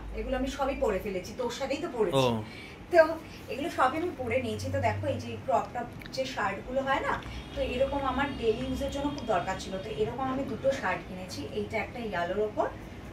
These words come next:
Speaker 1: আর এই দাও, এই একটা। তো এরকম দুটো shirt কিনেছি, আর এরকমই গেঞ্জি crop top কিনেছি। Angel,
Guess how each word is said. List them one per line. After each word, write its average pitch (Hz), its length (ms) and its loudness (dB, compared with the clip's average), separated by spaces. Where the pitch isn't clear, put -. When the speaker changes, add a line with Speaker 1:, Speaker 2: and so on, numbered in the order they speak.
Speaker 1:
আর 185 240 -2
এই 196 60 -4
দাও, - 120 -8
এই 214 180 0
একটা। - 300 -6
তো 254 60 -4
এরকম 247 300 -2
দুটো 254 240 -2
shirt 262 380 2
কিনেছি, 269 360 0
আর 214 420 2
এরকমই 320 420 2
গেঞ্জি 269 520 2
crop 240 240 8
top 269 240 8
কিনেছি। 254 420 0
Angel, 277 520 8